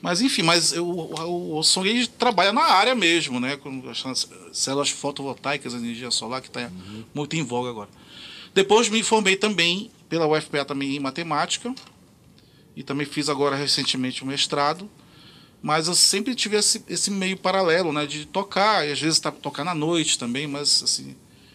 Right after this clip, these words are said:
Speaker 1: nunca dependendo da música, né? Eu, aliás, eu tive uma época que eu parei de tocar, assim, porque eu, eu, eu tinha uma bateria Pier muito bonita e de repente a banda acabou, tinha uma banda chamada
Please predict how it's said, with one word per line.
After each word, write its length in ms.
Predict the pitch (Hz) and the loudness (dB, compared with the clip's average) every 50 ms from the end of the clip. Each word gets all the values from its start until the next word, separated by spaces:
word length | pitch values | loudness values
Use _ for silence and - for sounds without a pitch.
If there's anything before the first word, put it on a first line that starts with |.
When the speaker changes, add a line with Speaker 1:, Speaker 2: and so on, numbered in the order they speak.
| - - - - - | -20 -20 -20 -18 -10
Speaker 1:
nunca 280 | 139 151 202 - 220 | -6 -6 -2 0 0
dependendo 680 | 196 208 202 208 247 240 202 156 175 185 190 165 151 143 | 0 0 0 0 0 -2 0 2 2 2 2 0 0 -2
da 100 | 135 127 | -2 -2
música, 360 | 117 113 110 104 104 - 113 | -4 -6 -6 -8 -10 -10 -10
né? 520 | 107 110 117 120 - - 113 117 113 110 107 107 | -10 -10 -12 -12 -16 -16 -14 -14 -12 -12 -12 -12
Eu, 160 | 113 120 131 - - 80 - | -14 -14 -14 -16 -16 -14 -10
aliás, 320 | 104 127 127 135 139 139 | -8 -6 -2 -2 -2 -2
eu 40 | 160 | -2
tive 240 | 156 - 180 175 185 | -2 -2 -2 -2 -2
uma 160 | 190 190 185 | 0 0 2
época 200 | - 170 - 180 | 0 0 -2 -4
que 100 | 165 - | -4 -4
eu 60 | 190 | -4
parei 420 | 185 - - 240 247 202 151 185 233 | -4 0 0 2 2 4 4 4 2
de 140 | 202 190 - | 2 0 -2
tocar, 260 | 170 147 - - 147 | -2 -4 -2 -2 -2
assim, 220 | 135 - - 160 | 0 0 -2 -2
porque 260 | 147 151 147 - - | -4 -12 -12 -10 -8
eu, 260 | 151 147 139 131 131 123 - - - - | -10 -8 -8 -10 -14 -16 -18 -20 -18 -18
eu, 100 | - - - - _ - - - - - - - - - | -18 -18 -20 -20 _ -20 -20 -20 -20 -20 -20 -20 -20 -18
eu 40 | - | -10
tinha 200 | - - - 147 | -6 -4 -4 -2
uma 100 | 143 139 | -2 -2
bateria 540 | 131 143 139 139 - 131 131 131 127 131 113 95 - - _ - | 0 0 0 0 -2 -2 -2 -2 -2 -4 -6 -10 -12 -20 _ -12
Pier 220 | - 147 170 165 147 | -4 -2 -2 0 0
muito 200 | 151 156 156 156 | -2 -6 -8 -10
bonita 600 | 139 147 143 135 143 165 196 202 196 - 175 170 | -8 -4 -2 -2 0 0 -2 -4 -4 -4 -6 -4
e 220 | 170 170 170 165 | -4 -6 -8 -8
de 80 | 156 160 | -8 -8
repente 260 | 156 156 - - - | -8 -6 -4 -4 -4
a 40 | 151 | -4
banda 240 | 131 131 139 131 139 | -4 -4 -4 -4 -4
acabou, 360 | 139 - 175 160 139 151 165 | -4 -4 -4 -4 -2 -2 -2
tinha 140 | 156 - 151 | -2 -4 -6
uma 80 | 151 131 | -6 -6
banda 240 | 120 127 127 127 123 | -6 -6 -6 -4 -4
chamada 480 | - 135 123 120 120 120 123 123 123 | -4 -4 -4 -6 -6 -6 -8 -10 -12